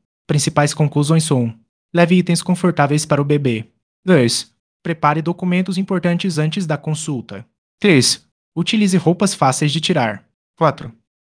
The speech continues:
mantenha o bebê alimentado e descansado. Cinco, tranquilize-se e mantenha calma.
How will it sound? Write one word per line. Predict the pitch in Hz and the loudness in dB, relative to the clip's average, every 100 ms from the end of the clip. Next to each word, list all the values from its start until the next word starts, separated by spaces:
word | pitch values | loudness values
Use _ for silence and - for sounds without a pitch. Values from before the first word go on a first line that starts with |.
| - | -4
mantenha | 151 139 156 | -2 0 0
o | 175 | 0
bebê | 170 139 | 0 0
alimentado | 139 165 180 180 139 143 151 151 | 0 0 0 2 2 2 -2 -4
e | |
descansado. | 131 135 156 147 - 120 113 120 _ _ _ - | -4 -4 -2 -2 -2 -4 -4 -12 _ _ _ 2
Cinco, | 160 135 117 - _ _ _ | 4 4 0 -14 _ _ _
tranquilize-se | 160 165 147 139 131 135 - 160 | -6 -4 -2 -2 -4 -6 -8 -4
e | 175 | 0
mantenha | 185 185 175 165 | 0 0 -2 0
calma. | 147 120 113 113 | -2 -2 -6 -12